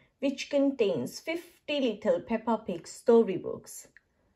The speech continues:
Please subscribe my channel for more reading videos.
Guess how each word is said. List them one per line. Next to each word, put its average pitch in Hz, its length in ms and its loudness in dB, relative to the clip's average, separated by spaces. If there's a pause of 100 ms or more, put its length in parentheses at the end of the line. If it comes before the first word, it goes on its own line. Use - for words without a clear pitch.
(220)
Please 240 500 0
subscribe 320 500 0
my 381 200 -2
channel 262 440 -2
for 190 120 -2
more 214 260 0
reading 175 380 -4
videos. 151 600 -10